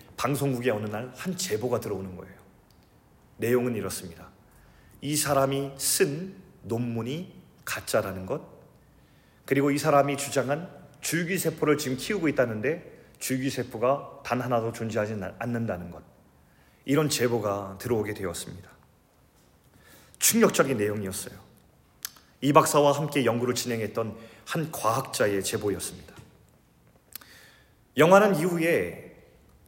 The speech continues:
진실을 제보한 자의 고통을 보여주고 있습니다. 저는 사실 이 부분에 가장 영화에서 몰입을 했는데요. 마음을 굉장히 무겁게 받습니다. 진실을 제보한 사람이 괴롭힘을 당하고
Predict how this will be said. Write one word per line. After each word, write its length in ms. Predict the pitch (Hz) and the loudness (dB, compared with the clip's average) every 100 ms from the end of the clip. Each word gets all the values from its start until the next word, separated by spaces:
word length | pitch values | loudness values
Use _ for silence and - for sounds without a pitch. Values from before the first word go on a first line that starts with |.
| - | 0
진실을 500 | 190 208 190 214 202 | 2 4 4 4 6
제보한 460 | 151 156 175 156 | 6 8 8 8
자의 340 | 135 143 131 131 | 4 6 6 4
고통을 540 | 151 147 156 170 170 | 0 -2 0 2 2
보여주고 400 | 127 123 117 104 | 4 2 2 -2
있습니다. 420 | 98 - - - - - _ - | -6 -8 -12 -18 -20 -20 _ -8
저는 280 | 120 131 127 | -2 0 0
사실 360 | 123 - 139 - | -2 -4 -6 -4
이 100 | 131 | -4
부분에 320 | 139 131 127 | 0 0 0
가장 300 | - - 127 | -2 -2 0
영화에서 360 | 110 117 110 | 0 0 -2
몰입을 320 | 101 104 - 104 | -2 -4 -4 -4
했는데요. 520 | 98 90 85 87 143 - _ _ _ _ - | -6 -8 -10 -14 -16 -20 _ _ _ _ -4
마음을 360 | 107 113 135 135 | 2 2 2 -4
굉장히 420 | - 131 165 160 | -8 -6 -4 -4
무겁게 340 | 104 113 113 | -6 -8 -8
받습니다. 460 | 107 87 - 80 - - _ _ _ _ - - - - - - | -8 -8 -10 -16 -20 -20 _ _ _ _ -20 -20 -20 -20 -20 -6
진실을 500 | - 185 190 180 185 | 2 4 4 6 6
제보한 400 | - 127 135 131 | 6 4 4 4
사람이 640 | 123 117 113 123 117 95 - - - | 2 0 0 -2 -6 -8 -14 -20 -16
괴롭힘을 580 | - 120 135 135 135 117 | -4 0 0 0 -4 -4
당하고 840 | 104 101 98 110 139 190 - - | -4 -4 -4 -4 -4 -6 -14 -20